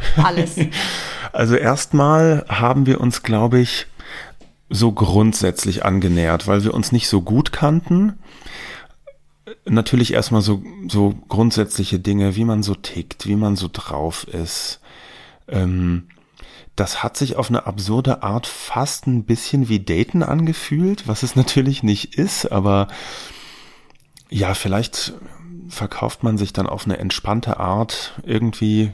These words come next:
Speaker 2: gerne auch gut und man will natürlich auch viel wissen von seinem Gegenüber. Und ich glaube, uns beiden oder allen Beteiligten war wichtig, dass es auch in Anführungszeichen weltanschaulich passt. Also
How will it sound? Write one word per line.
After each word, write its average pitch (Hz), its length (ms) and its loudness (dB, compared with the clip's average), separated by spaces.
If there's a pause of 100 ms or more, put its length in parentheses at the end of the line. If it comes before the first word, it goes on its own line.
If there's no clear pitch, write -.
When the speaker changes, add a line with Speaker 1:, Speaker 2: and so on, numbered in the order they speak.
(100)
Speaker 2:
gerne 98 480 2
auch 90 300 -2
gut - 580 0
und - 340 -6
man 92 200 -2
will 98 120 0
natürlich 95 360 -4
auch - 120 -6
viel 95 260 -4
wissen 135 340 0
von 110 180 -4
seinem 101 280 -4
Gegenüber. 104 640 -4 (2000)
Und 117 480 2
ich - 120 -6
glaube, 117 300 4
uns - 320 0 (500)
beiden 120 380 2
oder 92 340 -2
allen 127 240 0
Beteiligten 107 720 -4
war 95 240 2
wichtig, 107 380 -2
dass - 180 -4
es - 200 -4
auch - 320 0 (560)
in 95 140 0
Anführungszeichen 90 920 -2
weltanschaulich 82 880 -2
passt. - 580 -4
Also 87 280 -4